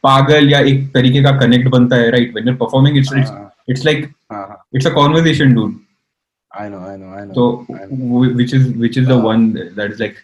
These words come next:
Speaker 1: has stuck with you, कि भाई, सही चल रहा है अपन, ये जो चालू
Speaker 2: हम्म।
Speaker 1: है,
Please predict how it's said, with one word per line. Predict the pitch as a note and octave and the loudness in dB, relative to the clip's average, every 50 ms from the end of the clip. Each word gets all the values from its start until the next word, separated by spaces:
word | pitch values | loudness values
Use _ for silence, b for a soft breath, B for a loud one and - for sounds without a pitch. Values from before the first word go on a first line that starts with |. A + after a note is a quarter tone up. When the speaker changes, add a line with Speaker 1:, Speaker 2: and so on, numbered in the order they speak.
| _ _ _ - | _ _ _ -8
Speaker 1:
has | A2 G2+ G2+ | -6 -6 -6
stuck | - - - _ - - _ A#2+ A#2 A#2+ - | -10 -16 -20 _ -20 -6 _ -4 -4 -4 -6
with | A2+ G#2+ - | -8 -6 -6
you, | G2+ F#2+ - - - | -8 -10 -10 -8 -8
कि | - A2 G2+ G2+ | -8 -8 -8 -8
भाई, | G2+ G#2+ A2+ A2+ A2+ G#2+ | -6 -2 0 0 0 0
सही | - - A2+ A2+ | 0 0 0 0
चल | - A#2 G#2+ G#2 | 0 -2 -4 -2
रहा | G2+ G2 F#2+ | -2 -4 -4
है | F#2+ | -4
अपन, | - F#2+ F2+ F2+ - _ _ _ _ _ _ _ _ _ _ _ _ A#2+ | -6 -10 -12 -12 -16 _ _ _ _ _ _ _ _ _ _ _ _ -6
ये | A2+ G#2 | -4 -4
जो | A2 G#2+ | -4 -6
चालू | G#2 A2 G2 G2 A2 A2+ | -4 -4 -4 -2 -2 -2
Speaker 2:
हम्म। | A#2 G#2 | -2 -4
Speaker 1:
है, | F#2 F2 - | -6 -8 -12